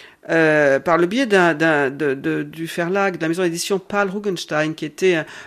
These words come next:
un, une maison d'édition dirigée par des proches du Parti communiste, du, du D K P en Allemagne de l'Ouest, va publier L T I avec des petits tirages, mais c'est un ouvrage qui est quasi, qui, qui est pratiquement oublié.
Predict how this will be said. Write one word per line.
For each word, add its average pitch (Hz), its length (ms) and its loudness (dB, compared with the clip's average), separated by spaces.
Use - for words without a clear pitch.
un, 151 100 -2
une 165 80 0
maison 185 160 0
d'édition 175 560 0
dirigée 151 480 -4
par 139 240 -6
des 135 140 -6
proches 170 300 -4
du 147 80 -10
Parti 143 260 -12
communiste, 190 600 -6
du, 139 420 -12
du 135 100 -10
D 139 100 -6
K 143 160 -6
P 254 320 -2
en 143 400 -4
Allemagne 147 300 -6
de 160 80 -8
l'Ouest, 226 260 -4
va 233 220 2
publier 190 640 0
L 160 200 -4
T 143 160 -6
I 185 280 -4
avec 165 280 0
des 143 100 0
petits 165 320 -8
tirages, 147 560 -6
mais 226 80 -2
c'est - 140 -4
un 285 140 2
ouvrage 240 340 -2
qui 233 80 -2
est 202 120 2
quasi, 208 500 -4
qui, - 160 -10
qui 226 100 -6
est - 100 -4
pratiquement 254 640 -4
oublié. 185 460 -2